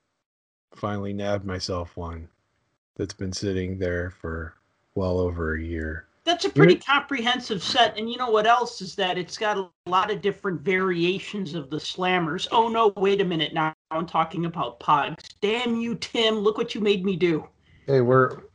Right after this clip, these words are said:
Speaker 1: we're now a, uh, a Pog pl-, Pog Pod. Wow, say that five times fast.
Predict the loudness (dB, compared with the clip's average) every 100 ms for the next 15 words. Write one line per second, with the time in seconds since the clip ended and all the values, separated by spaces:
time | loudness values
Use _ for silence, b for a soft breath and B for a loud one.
0 | _ _ _ _ -8 -2 0 2 4 4
1 | 2 -4 -6 -6 -8 -10 _ _ b b
2 | b b -2 -2 _ -6 2 4 4 2
3 | -4 -4 -4 -10 -2 2 4 2 -4 -4
4 | -2 -4 -6 -16 -2 -2 -2 -4 0 0
5 | 0 -6 -8 -10 -12 -12 -14 -12 -10 -12